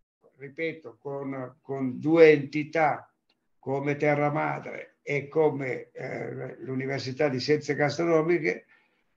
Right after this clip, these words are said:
ha ulteriormente implementato la, la rete distribuita sui territori e quindi, e quindi ha caratterizzato anche un po' la nostra, la nostra dimensione.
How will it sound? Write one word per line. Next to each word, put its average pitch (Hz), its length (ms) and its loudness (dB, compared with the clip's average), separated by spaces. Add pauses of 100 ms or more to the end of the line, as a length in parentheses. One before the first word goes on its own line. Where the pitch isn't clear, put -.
(480)
ha 165 580 -2 (200)
ulteriormente 165 1160 0
implementato 160 1700 -2
la, 139 480 -4 (180)
la 139 200 -4
rete 143 800 -8
distribuita 135 840 -12
sui 120 240 -14
territori 123 880 -2
e 113 220 -12
quindi, 147 800 -4
e 139 260 -10
quindi 135 680 -2 (140)
ha 135 220 0
caratterizzato 135 1040 2
anche 131 300 0
un 123 140 -6
po' 139 380 -2
la 123 160 0
nostra, 123 640 -4 (180)
la 123 160 2
nostra 120 420 -4
dimensione. - 720 -16